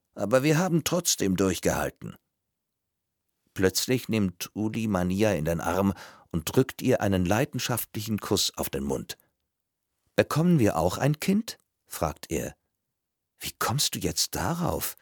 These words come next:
gibt Mania verdutzt zurück. „Keine Ahnung. Vielleicht, weil hier so ganz anders darüber diskutiert wird als in deutschen Familien.“ „Nun, was sagt man denn in solchen Fällen bei euch?“, will Adriani wissen.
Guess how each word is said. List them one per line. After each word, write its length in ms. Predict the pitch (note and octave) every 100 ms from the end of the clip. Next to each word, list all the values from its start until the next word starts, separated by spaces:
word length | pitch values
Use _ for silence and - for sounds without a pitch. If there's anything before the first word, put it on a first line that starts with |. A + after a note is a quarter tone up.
| _ _ _ -
gibt 280 | - -
Mania 420 | D#2+ D#2+ F#2 E2+ D2+
verdutzt 560 | D2 D2 E2+ - -
zurück. 540 | - - D2+ D#2 - - _ _ _ _ _ _ _ -
„Keine 320 | - F#3 G3+ B2
Ahnung. 500 | E3 F3 G2+ - - _ _ _
Vielleicht, 640 | - - - D#3+ B2+ - A2+
weil 180 | A2+ G#2+
hier 200 | A2+ G#2+
so 100 | G2+
ganz 300 | G2 G2 -
anders 440 | A2 D#3 C3+ G#2
darüber 400 | - F2+ F#2+ F#2
diskutiert 680 | F2+ F2 - G2 - G#2 -
wird 320 | F#2+ - -
als 180 | F2+ F2
in 140 | E2+
deutschen 360 | F#2+ D3 - D#3
Familien.“ 640 | - B2 G2+ E2 D2+ D2+ - _ _ _ _ _ _ _ _ _
„Nun, 340 | G3 G#3 F3 C3+
was 160 | C#3+
sagt 380 | - A2+ A2 -
man 200 | E3 D#3
denn 160 | C3+ A#2
in 140 | G#2+
solchen 340 | G#2 A2 A2 G2+
Fällen 320 | G#2+ F2 E2+
bei 180 | E2+ B1+
euch?“, 460 | E2+ F#3 - - _ _ _
will 220 | D2 D2 -
Adriani 560 | D#2 D#2 E2 E2 D2+
wissen. 360 | E2 - D2+